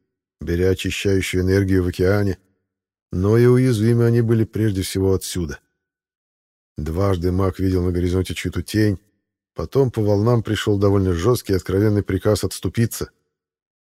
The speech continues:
Эрей не удостоил его ответом, просто сжал покрепче посох и максимально расслабил спину. Океан не позволит напасть. Высшая сфера — не поле боя, это путь и источник силы.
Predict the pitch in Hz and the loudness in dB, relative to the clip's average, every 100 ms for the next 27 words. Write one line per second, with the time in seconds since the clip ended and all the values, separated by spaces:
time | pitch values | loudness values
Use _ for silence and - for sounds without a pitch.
0 | - 110 117 104 101 101 101 - 95 82 | -4 2 2 2 2 2 0 0 -2 0
1 | 82 80 78 85 76 73 - - 117 120 | -2 -4 -4 -4 -6 -8 -14 -6 -2 -2
2 | 117 98 90 143 123 120 113 123 - 101 | -2 -2 0 2 2 0 2 0 0 -4
3 | - 139 - - 95 95 - 127 131 107 | 0 0 -2 -6 -4 -4 -4 -2 0 2
4 | 101 98 - 98 87 82 - 85 73 - | 2 0 0 -2 -2 -6 -8 -6 -6 -10
5 | _ _ _ _ _ _ _ - 87 80 | _ _ _ _ _ _ _ -14 -10 -2
6 | 104 117 117 104 104 98 117 107 - 87 | 0 2 0 2 0 2 2 0 -2 -6
7 | 82 - - _ _ _ - 80 120 120 | -6 -8 -14 _ _ _ -14 -4 -2 -2
8 | 120 104 - 107 117 110 113 113 95 101 | -4 -4 -4 0 0 0 -2 -2 0 0
9 | 107 95 82 73 _ _ 90 95 90 123 | 2 2 0 -2 _ _ -8 -6 -4 -2
10 | 127 107 98 117 110 107 - 110 110 | -2 -2 -2 -2 -2 -2 -4 -2 -2